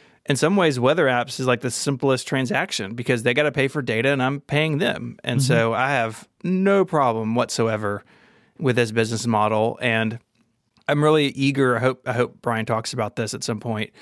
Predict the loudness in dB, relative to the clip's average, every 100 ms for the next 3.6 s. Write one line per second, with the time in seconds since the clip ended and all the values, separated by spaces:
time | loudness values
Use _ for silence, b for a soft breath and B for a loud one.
0 | B B B -6 -4 0 0 2 2 2
1 | 0 0 -2 0 0 2 0 0 -4 -4
2 | -2 -4 -8 -4 0 2 2 0 -2 0
3 | -2 -2 -2 0 -2 -4